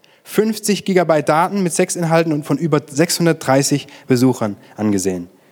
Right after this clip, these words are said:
Das ist eine Menge. Das ist eine Menge an Pornofilmen. Nächste Statistik. Dreiundvierzig Prozent aller Internet-User schauen sich pornografische Inhalte an. Das ist fast die Hälfte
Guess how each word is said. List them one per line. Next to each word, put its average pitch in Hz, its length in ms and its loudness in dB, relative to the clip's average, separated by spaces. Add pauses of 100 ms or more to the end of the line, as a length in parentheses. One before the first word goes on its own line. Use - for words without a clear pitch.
(100)
Das 135 240 -4
ist - 140 -10
eine 95 80 -10
Menge. 110 460 0 (580)
Das 127 160 -10
ist 113 120 -8
eine 104 120 -10
Menge 127 520 0
an 120 140 -2
Pornofilmen. 107 540 -2 (1120)
Nächste 156 580 2
Statistik. 151 480 -2
Dreiundvierzig 226 680 2
Prozent 196 360 0
aller 175 180 2
Internet-User 175 640 4
schauen 147 260 2
sich 139 120 -4
pornografische 127 600 0
Inhalte 147 360 2
an. 131 220 0 (140)
Das - 100 -12
ist - 80 -8
fast 156 220 -2
die 127 80 4
Hälfte 160 500 0